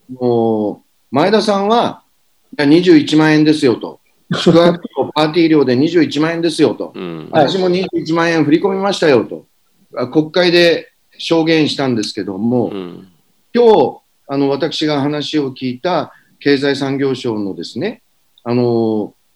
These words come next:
Speaker 1: うん、やはりこの前田ハウスに、えー、前田さんのお供でですね、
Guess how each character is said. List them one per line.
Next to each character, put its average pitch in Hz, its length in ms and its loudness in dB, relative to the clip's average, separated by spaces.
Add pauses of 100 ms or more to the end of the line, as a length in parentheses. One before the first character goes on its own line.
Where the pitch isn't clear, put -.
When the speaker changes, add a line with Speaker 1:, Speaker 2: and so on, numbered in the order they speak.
(240)
Speaker 1:
う 104 60 -20
ん、 92 300 -20
や 135 160 0
は 196 100 4
り 185 160 2
こ 147 120 -2
の 139 280 0 (200)
前 147 240 0
田 165 160 0
ハ 160 120 -2
ウ 156 80 0
ス - 180 -6
に、 143 360 0 (540)
え 120 240 2
ー、 - 20 -2
前 147 300 0
田 170 800 -2
さ 160 220 -4
ん 160 140 -4
の 180 320 -2
お 131 80 -4
供 233 300 2
で 131 140 2
で 87 100 -6
す 92 180 -12
ね、 165 180 -8